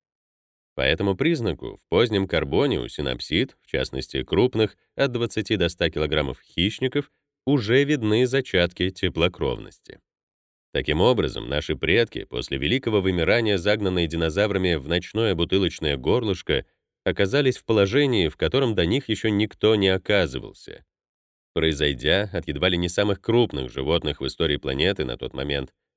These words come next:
они были вынуждены вновь уменьшиться до размеров лягушек, если не больших жуков.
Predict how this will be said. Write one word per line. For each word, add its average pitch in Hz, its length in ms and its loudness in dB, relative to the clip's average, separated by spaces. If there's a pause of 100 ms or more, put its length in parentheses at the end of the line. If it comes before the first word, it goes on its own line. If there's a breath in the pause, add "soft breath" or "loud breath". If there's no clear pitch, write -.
они 147 220 0
были 135 180 2
вынуждены 110 560 2
вновь 104 420 0
уменьшиться 104 600 0
до 90 100 2
размеров 87 440 0
лягушек, 80 600 -2 (340)
если 80 300 -2
не 78 160 0
больших 80 420 -2
жуков. 65 460 -6